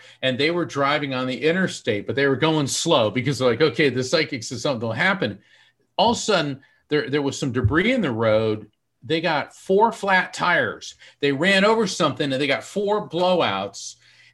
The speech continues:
And they said, "There we were, stranded for hours." Now, nobody got hurt,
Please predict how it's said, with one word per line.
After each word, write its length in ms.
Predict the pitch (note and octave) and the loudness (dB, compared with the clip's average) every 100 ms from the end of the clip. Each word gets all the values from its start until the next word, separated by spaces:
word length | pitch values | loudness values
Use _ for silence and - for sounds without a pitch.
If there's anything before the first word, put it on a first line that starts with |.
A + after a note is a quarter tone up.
| - | 2
And 180 | D#3 | 2
they 120 | D#3 C#3+ | 2 0
said, 360 | - F3+ C#3 | 2 2 4
"There 160 | C#3+ F#3+ | 2 2
we 140 | G#3+ | 2
were, 340 | F#3+ E3 D#3 D3 | 4 4 4 0
stranded 840 | - - D3 E3+ G3+ E3 A#2 A2+ | -6 -8 -4 -2 0 0 -2 -2
for 260 | - C3 - | -4 -6 -2
hours." 600 | D3+ D#3+ D#3+ A#2 F#2 - | -2 0 0 -2 -6 -4
Now, 280 | D3 C3+ A#2+ | 0 0 0
nobody 340 | C3+ D#3+ G3 | 2 2 2
got 300 | F#3 D#3+ C#3 | 2 2 2
hurt, 480 | - C4+ C4 C#3 - | 0 2 4 4 0